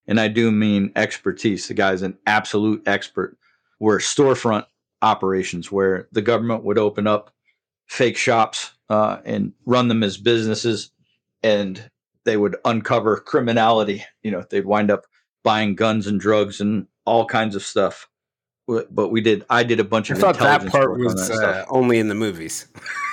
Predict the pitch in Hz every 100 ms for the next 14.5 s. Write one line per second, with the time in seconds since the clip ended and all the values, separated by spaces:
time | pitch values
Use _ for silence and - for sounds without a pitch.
0 | - 123 - - 160 180 160 147 117 110
1 | 107 90 98 117 139 123 104 92 98 95
2 | 92 - - _ 117 127 101 - _ 127
3 | 127 123 139 139 131 127 - - 131 139
4 | - 135 139 143 135 135 143 135 - _
5 | 113 113 104 101 95 92 92 _ _ _
6 | _ _ - 127 113 117 110 104 - 117
7 | 117 107 - _ _ _ _ _ - 135
8 | 117 120 120 120 113 117 101 - - 101
9 | 95 95 - 139 127 127 123 - - 123
10 | 120 117 - _ - 92 95 - - 110
11 | 113 117 120 117 - - - 104 110 107
12 | - _ _ _ 107 110 143 135 147 127
13 | - 120 120 117 107 104 107 117 - 110
14 | 101 120 110 120